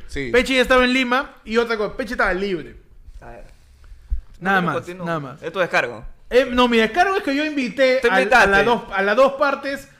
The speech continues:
Speaker 2: complementarias de mi persona, de mí, lo que viene siendo yo,
Speaker 3: Ya.
Speaker 2: de este programa.
Speaker 1: Así es.
Speaker 2: Yo, yo invité y dije,
Speaker 1: Mano,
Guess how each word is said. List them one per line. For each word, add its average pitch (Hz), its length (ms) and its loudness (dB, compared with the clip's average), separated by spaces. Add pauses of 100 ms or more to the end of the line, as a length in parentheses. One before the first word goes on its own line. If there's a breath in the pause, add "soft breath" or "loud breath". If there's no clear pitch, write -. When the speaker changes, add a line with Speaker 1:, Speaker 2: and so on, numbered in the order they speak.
(180 soft breath)
Speaker 2:
complementarias 214 960 0
de 202 140 2
mi 202 100 -4
persona, 196 400 -4
de 214 120 0
mí, 240 100 -4
lo 233 140 0
que 202 60 -4
viene 220 180 -4
siendo 220 240 -4
yo, 214 460 -4
Speaker 3:
Ya. 127 280 -14
Speaker 2:
de 214 180 4
este 220 180 0
programa. 156 440 -4 (200)
Speaker 1:
Así 127 180 -12
es. 127 260 -14
Speaker 2:
Yo, 277 240 0
yo 294 260 -2
invité 220 460 0
y 139 40 -12 (120)
dije, 214 60 0
Speaker 1:
Mano, 233 260 2